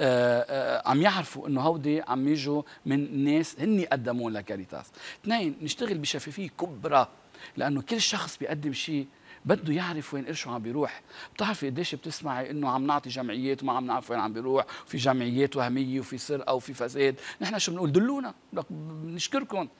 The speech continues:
ما حدا ملاك، دلونا، الله يخليكم، تنكون عم نشتغل بهالشفافية. نشكر الله، المجتمع الدولي، المغتربين وين ما كان،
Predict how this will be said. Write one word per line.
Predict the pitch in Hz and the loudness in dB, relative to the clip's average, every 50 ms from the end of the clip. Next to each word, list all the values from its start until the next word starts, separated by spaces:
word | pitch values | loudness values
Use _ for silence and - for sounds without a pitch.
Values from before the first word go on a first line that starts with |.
| - - - - | -20 -20 -6 -2
ما | 190 214 247 | 4 4 6
حدا | 220 - - 233 254 254 233 | 6 6 4 2 4 4 2
ملاك، | 214 196 196 202 208 208 208 180 | 2 2 0 0 -2 -2 -2 -2
دلونا، | 147 135 175 190 185 185 196 196 190 170 160 139 139 - 180 | 0 0 0 0 0 -2 -2 -2 -2 -2 -2 -2 0 -2 -2
الله | 175 170 | -2 -2
يخليكم، | 156 - - 139 143 147 170 170 170 - 139 139 - - - - - - | -4 -4 -4 -6 -4 -4 -4 -6 -6 -6 -8 -8 -8 -8 -12 -14 -8 -2
تنكون | - 160 143 - 220 208 | 0 0 0 2 0 0
عم | 160 156 | 0 0
نشتغل | 151 139 - 190 175 147 | -2 -2 -2 -4 -2 0
بهالشفافية. | 131 135 139 - 139 120 - 135 113 - 143 113 98 98 - - - - | 0 0 0 -2 -4 -4 -4 -6 -6 -6 -6 -6 -6 -8 -10 -14 -8 -4
نشكر | - 214 - - - - - 139 - - | -2 0 0 0 0 0 -2 2 2 2
الله، | 165 160 139 120 110 - - - - - - - | 2 4 2 0 -2 -4 -8 -14 -18 -10 -4 0
المجتمع | 147 131 - - 175 175 175 147 139 | 2 2 4 4 4 4 6 4 2
الدولي، | 139 131 135 143 131 123 117 107 104 104 101 | 2 2 0 2 2 2 2 2 0 -2 0
المغتربين | 113 131 143 123 120 - 143 127 120 123 147 143 139 135 127 117 | 0 0 0 0 -2 -2 -4 -4 0 2 2 4 4 2 2 0
وين | 120 135 139 127 | 0 0 0 0
ما | 123 | -2
كان، | 117 - - 131 123 120 | -4 -4 -4 -4 -2 -2